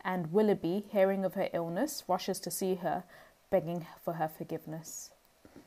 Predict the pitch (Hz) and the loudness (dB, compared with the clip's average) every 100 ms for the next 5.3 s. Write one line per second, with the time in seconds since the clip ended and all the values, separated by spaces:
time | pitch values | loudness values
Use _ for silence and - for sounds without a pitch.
0 | _ _ _ - _ _ _ - - - | _ _ _ -20 _ _ _ -20 -20 -20
1 | - 214 220 240 233 233 196 196 - 202 | -6 0 4 4 2 2 2 2 -2 -6
2 | - 180 170 - 185 180 190 214 196 170 | -2 -2 -2 -4 -4 0 2 2 2 0
3 | 165 165 - 156 156 - 151 - - - | -2 -4 -4 -6 -6 -6 -8 -10 -18 -20
4 | - 180 170 160 156 180 160 170 160 - | -10 -8 -8 -8 -4 -4 -4 -4 -4 -6
5 | 151 160 | -10 -8